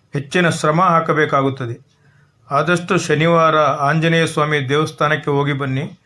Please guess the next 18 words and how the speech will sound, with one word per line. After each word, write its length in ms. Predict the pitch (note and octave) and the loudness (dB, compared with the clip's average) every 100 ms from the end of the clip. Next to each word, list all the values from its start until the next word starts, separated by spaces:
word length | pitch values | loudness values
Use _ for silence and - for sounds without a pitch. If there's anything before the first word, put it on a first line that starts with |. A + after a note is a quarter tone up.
| _ _ _ | _ _ _
ಶನಿದೇವರಿಗೆ 840 | - D#3 E3 D#3+ D#3+ D#3+ D3 D#3 E3+ | 0 0 2 2 2 2 0 0 -2
ಎಳ್ಳೆಣ್ಣೆ, 720 | E3+ - C#3+ D3+ D#3+ D#3 D#3 | -6 -8 -4 0 0 0 0
ಎಳ್ಳುಬತ್ತಿ 920 | D#3+ C#3 D#3 D3+ D3+ - E3+ F3+ - _ _ - - | 0 2 0 0 -2 -2 -2 -2 -6 _ _ -20 -8
ಹಚ್ಚುವುದನ್ನು 640 | D#3 - E3+ D#3 D#3 D#3 | -8 -2 0 2 0 0
ಮರೆಯದಿರಿ. 720 | D#3+ C#3+ D#3 D#3 C#3 C#3 - - _ | 0 0 2 2 0 -2 -6 -16 _
ರಾಮ 320 | C#3 D3+ F3 E3+ | -4 0 2 2
ಜಪ 260 | D3+ D3+ | 0 0
ಮಾಡಿ. 320 | D#3 C#3+ B2+ A#2 _ - _ _ _ _ _ _ - | 0 2 0 -4 _ -20 _ _ _ _ _ _ -8
ಸಿಂಹ 360 | D#3+ D#3 E3 E3+ | -2 0 2 2
ರಾಶಿಗೆ 840 | D3+ D3 D3 C#3+ D3+ C#3+ B2 E3+ _ _ _ _ _ _ _ _ _ _ - | 2 2 2 0 2 0 -2 -8 _ _ _ _ _ _ _ _ _ _ -6
ಗುರು 340 | D#3 E3+ E3 | -2 0 0
ದಶಮಕ್ಕೆ 460 | C#3 - F3 F3+ F3 | -2 0 0 0 0
ಬಂದಿದ್ದಾನೆ. 800 | D3 D3 C#3+ B2 A#2+ B2 F3 - _ _ _ _ _ _ | 0 0 0 0 -2 -4 -8 -14 _ _ _ _ _ _
ಕುಟುಂಬ 420 | D#3 D3 F3 F3+ | -10 -4 0 2
ಮತ್ತು 360 | E3+ E3 E3+ D#3 | 2 0 -2 -2
ಧನಸ್ಥಾನದಲ್ಲಿ 800 | C#3 D#3+ D#3+ E3+ D#3+ D#3 D3+ C#3 | 0 0 -2 -2 0 2 0 -2
ಕೇತು 320 | D3 D#3+ D#3+ | -2 -2 0
ಇರುವುದರಿಂದ 560 | D#3+ D3 C#3 C3+ C3+ | -2 0 -2 -2 -2